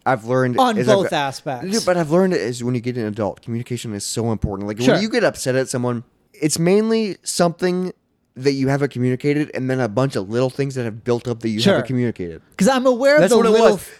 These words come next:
Speaker 1: Like, it was the Wrigley thing that was the turning point.
Speaker 2: Okay.
Speaker 1: The Wrigley Field thing that was the turning
Speaker 2: It
Speaker 1: point.
Speaker 2: kinda set it in motion,
Speaker 1: But
Speaker 2: and
Speaker 1: there was a
Speaker 2: then
Speaker 1: bunch of little things that I had never communicated
Speaker 2: building up to
Speaker 1: from
Speaker 2: that?
Speaker 1: little,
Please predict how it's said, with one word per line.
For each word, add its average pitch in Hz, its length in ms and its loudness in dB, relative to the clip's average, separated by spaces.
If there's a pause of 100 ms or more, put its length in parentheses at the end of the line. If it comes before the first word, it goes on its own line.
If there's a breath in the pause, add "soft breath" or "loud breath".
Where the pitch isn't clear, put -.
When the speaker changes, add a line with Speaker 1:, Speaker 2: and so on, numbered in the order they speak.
Speaker 1:
Like, 208 140 0
it 247 40 -4
was 262 160 -2
the 214 100 2
Wrigley 196 320 -4
thing 190 220 0
that 190 80 2
was 156 140 2
the 127 80 2
turning 135 320 0
point. 185 240 0 (120)
Speaker 2:
Okay. 156 300 2
Speaker 1:
The 131 80 2
Wrigley 143 240 4
Field 143 260 2
thing 165 140 -2
that 165 80 2
was 139 80 0
the 117 80 -6
turning 135 200 2
Speaker 2:
It - 20 -16
Speaker 1:
point. 170 180 2
Speaker 2:
kinda 196 260 0
set 147 320 0
it 151 140 2
in 156 100 -6
motion, 151 500 0
Speaker 1:
But 175 100 0
Speaker 2:
and 175 100 4
Speaker 1:
there 220 80 4
was 156 100 4
a - 40 4
Speaker 2:
then 147 80 2
Speaker 1:
bunch 220 160 0
of 185 100 -2
little 226 160 2
things 196 240 -2
that 165 100 0
I 147 180 2
had 147 160 -2
never 151 220 0
communicated 151 560 2 (340)
Speaker 2:
building 190 300 0
up 156 140 -8
to - 80 -20
Speaker 1:
from 294 160 4
Speaker 2:
that? 330 180 4
Speaker 1:
little, 220 340 2